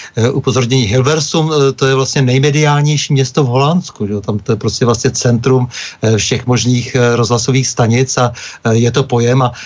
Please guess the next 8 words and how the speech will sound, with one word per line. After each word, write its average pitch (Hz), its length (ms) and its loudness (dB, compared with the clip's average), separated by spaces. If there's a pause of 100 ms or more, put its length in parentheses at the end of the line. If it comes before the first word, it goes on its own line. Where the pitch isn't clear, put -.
(140)
eh, 110 240 -2
kdo 113 420 2
si 127 540 0
vzpomíná 123 560 0
ještě 127 320 -2 (180)
na 113 60 -2
ta 131 160 -2
stará 131 400 0